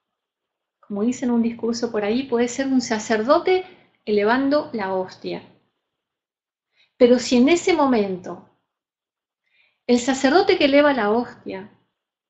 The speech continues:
es una persona que está llena de odio, es una persona resentida y que critica,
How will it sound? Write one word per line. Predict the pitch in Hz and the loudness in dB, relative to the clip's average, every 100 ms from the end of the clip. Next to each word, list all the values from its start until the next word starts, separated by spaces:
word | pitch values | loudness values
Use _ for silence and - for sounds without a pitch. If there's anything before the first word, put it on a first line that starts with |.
| _ _ _ _ _ _ | _ _ _ _ _ _
es | - 285 | -12 -4
una | 285 277 | -2 -2
persona | 214 - 262 262 | -8 -4 -4 -4
que | |
está | 220 233 | -8 -6
llena | 226 254 262 | -2 -2 -2
de | 202 202 | -4 -4
odio, | 196 190 180 202 - _ _ _ _ _ _ _ _ _ _ _ _ _ _ _ - | -6 -6 -10 -12 -20 _ _ _ _ _ _ _ _ _ _ _ _ _ _ _ -10
es | 226 240 | -8 -2
una | 233 233 | -2 -2
persona | - - 226 220 233 233 - _ _ - | -8 -8 -8 -6 -6 -8 -16 _ _ -12
resentida | 202 - 208 196 240 220 196 190 - _ _ _ _ _ - | -12 -8 -10 -8 -4 -4 -4 -8 -12 _ _ _ _ _ -8
y | 214 | -6
que | 196 | -4
critica, | 190 185 233 233 190 - | -6 -6 -6 -8 -12 -14